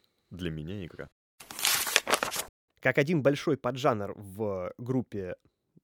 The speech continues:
Speaker 2: американской школы настольных игр можно выделить тематические игры. Это могут быть и стратегии, и данжен-кроулеры, о них чуть-чуть попозже. И что вот вообще угодно, что имеет под собой какую-то интересную тему. Это может быть хоррор, это может быть, э,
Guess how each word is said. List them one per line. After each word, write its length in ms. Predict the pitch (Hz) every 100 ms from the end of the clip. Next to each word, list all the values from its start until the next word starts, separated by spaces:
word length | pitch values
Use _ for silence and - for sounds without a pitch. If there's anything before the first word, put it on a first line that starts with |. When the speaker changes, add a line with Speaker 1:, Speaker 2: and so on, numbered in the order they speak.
| _ -
Speaker 2:
американской 520 | 113 117 123 - 117
школы 320 | - 120 104
настольных 480 | 113 - 107 104 170
игр 220 | 220 120
можно 340 | 104 160 147
выделить 360 | 110 139 131 113
тематические 760 | 117 113 151 135 127 - 127
игры. 240 | 104 101 101
Это 300 | 214 - 123
могут 300 | 104 92 90
быть 160 | 87 -
и 100 | 151
стратегии, 880 | 147 127 110 - 104 98 92 95 95 -
и 160 | 139 131
данжен-кроулеры, 800 | 123 120 110 110 107 101 101
о 60 | 98
них 280 | 104 95 - -
чуть-чуть 320 | - - 104
попозже. 540 | - - 101 90 92 - _ _ -
И 300 | 113 113 110
что 380 | - - 139 139
вот 280 | 117 -
вообще 300 | 110 113 -
угодно, 380 | 110 107 185 151
что 240 | - 110 101
имеет 340 | 104 131 107
под 140 | - -
собой 280 | 95 117
какую-то 440 | 139 - 120 113 101
интересную 580 | 98 - 123 - 117 104
тему. 440 | - 120 87 87
Это 120 | -
может 220 | 92 87
быть 140 | 90 -
хоррор, 440 | - 120 120 113 -
это 260 | 107 110
может 360 | 107 101 95 90
быть, 500 | 92 101 - -
э, 100 | -